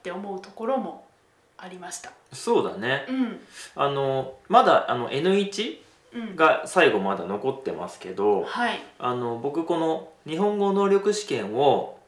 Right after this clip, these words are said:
Speaker 2: 受けてみる前まで、
Speaker 1: うん。
Speaker 2: 受けるまでは、あの、まあ、どういう問題かあんまりよく分かってなかったから、
Speaker 1: はい。
Speaker 2: あの、イメージがなかったんですよ。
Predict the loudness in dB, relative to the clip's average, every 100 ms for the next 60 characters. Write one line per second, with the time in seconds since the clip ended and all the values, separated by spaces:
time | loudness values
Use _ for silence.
0 | _ _ _ _ -4 0 2 0 -2 -2
1 | -2 0 0 -2 -4 -4 -4 -6 -14 -6
2 | -6 -6 -8 6 6 6 2 -2 0 4
3 | 6 6 0 -12 -20 -20 -18 -8 -6 -4
4 | -4 0 2 4 4 4 2 0 -2 -2
5 | 0 -2 -2 0 0 0 0 0 -2 -2
6 | -4 -6 -6 -8 -12 -14 -4 2 2 2
7 | -4 -12 -8 -8 -10 -18 -12 -10 -8 -6
8 | -6 -6 -8 -10 -12 -18 _ _ _ _
9 | _ _ _ _ _ _ -2 2 2 2
10 | 0 -2 -4 -6 -12 -14 -14 -16 -16